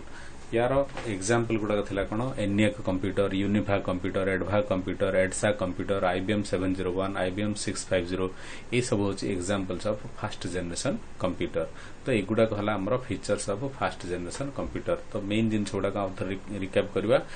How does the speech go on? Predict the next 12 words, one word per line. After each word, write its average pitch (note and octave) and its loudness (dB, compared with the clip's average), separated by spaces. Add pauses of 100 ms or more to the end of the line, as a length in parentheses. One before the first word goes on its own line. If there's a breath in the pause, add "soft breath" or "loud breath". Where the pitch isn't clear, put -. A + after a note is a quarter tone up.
(280 loud breath)
ଏଠି G2+ 4
ଭାକ୍ୟୁମ୍ F#2 2
ଟ୍ୟୁବ୍ G#2+ 2
ଥିଲା, A2+ 4
ବହୁତ, G2+ 0 (540)
ମାନେ, F#2 -2
ଇମ୍ପୋର୍ଟାଣ୍ଟ G2+ 2
ଜିନିଷ, G2+ -2
ଯୋଉଟାକି G2+ 0
ଆମର F#2+ -2
ସିପିୟୁ G2 -2
କହୁଥିଲା। G#2+ 0